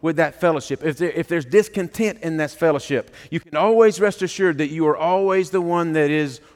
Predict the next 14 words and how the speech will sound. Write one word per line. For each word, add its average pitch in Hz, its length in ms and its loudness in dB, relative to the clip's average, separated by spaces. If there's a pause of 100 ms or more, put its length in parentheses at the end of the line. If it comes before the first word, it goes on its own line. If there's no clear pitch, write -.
wrong. 120 540 -4 (2000)
Again, 120 180 -10
that's 104 180 -14
hard 104 200 -6
to 101 40 -18
swallow, 101 360 -6
isn't 87 140 -12
it? - 200 -20 (560)
But 175 100 2
if 175 80 0
it's 165 120 -2
a - 40 -6
fellowship 233 500 0
issue, 139 400 -6